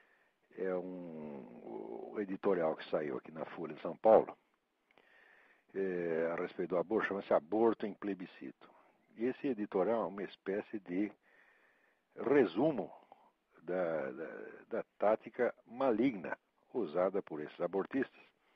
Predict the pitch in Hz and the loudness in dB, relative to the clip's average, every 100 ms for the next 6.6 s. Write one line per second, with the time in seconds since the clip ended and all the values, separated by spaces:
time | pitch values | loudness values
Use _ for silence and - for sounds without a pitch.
0 | _ _ - - - - _ - 95 98 | _ _ -20 -20 -20 -20 _ -6 -6 4
1 | 135 104 95 98 - 104 - - 98 101 | 4 6 8 8 8 2 0 0 0 0
2 | - 98 98 104 98 - - - - 90 | -2 -2 0 -2 -4 -10 -20 -18 -12 -4
3 | 87 76 60 80 67 98 92 95 - - | -2 0 -2 -4 -4 -2 0 -2 -2 -6
4 | 113 92 123 - 85 71 90 139 131 92 | -6 0 0 0 -4 -4 -6 -4 0 2
5 | 82 73 107 95 - 82 90 107 - 104 | 2 -2 -2 -2 -4 -10 -6 -8 -6 -6
6 | - 117 120 82 - | -6 -2 2 2 -2